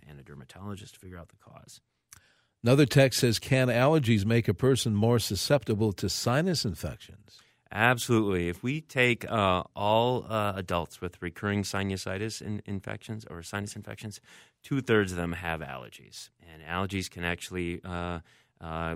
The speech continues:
Speaker 1: complicate, uh, those chronic infections. And often if we get the allergies under control, recurrent sinus infections tend to decrease. Um, it's, if, if you're chronically, if your nasal passages are chronically inflamed and narrowed, that makes a great,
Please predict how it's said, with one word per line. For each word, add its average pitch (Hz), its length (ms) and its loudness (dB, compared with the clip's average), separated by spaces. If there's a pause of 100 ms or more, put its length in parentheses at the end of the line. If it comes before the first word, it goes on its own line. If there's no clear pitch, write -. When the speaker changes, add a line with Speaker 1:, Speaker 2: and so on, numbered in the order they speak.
Speaker 1:
complicate, 101 640 0
uh, 80 220 -12
those 80 240 -12
chronic 78 380 -10
infections. 76 560 -16
And 85 100 -10
often 98 260 -2
if 92 140 -6
we 90 80 -10
get 101 260 -2
the 92 80 -10
allergies 98 400 -8
under 90 200 -8
control, 113 560 -6 (280)
recurrent 101 340 -12
sinus 87 300 -8
infections 80 520 -14
tend 85 260 -12
to 82 60 -10
decrease. 76 640 -18 (420)
Um, 82 440 -6 (120)
it's, - 340 -14 (120)
if, 85 320 -12 (100)
if 92 100 -18
you're 95 260 -2
chronically, 113 720 0
if 98 120 -18
your 101 60 -4
nasal 113 260 2
passages 110 400 -2
are 87 80 -12
chronically 90 420 -10
inflamed 110 540 0
and 85 140 -4
narrowed, 95 480 -4
that 101 140 -12
makes 92 220 -14
a 85 160 -14
great, 95 380 -10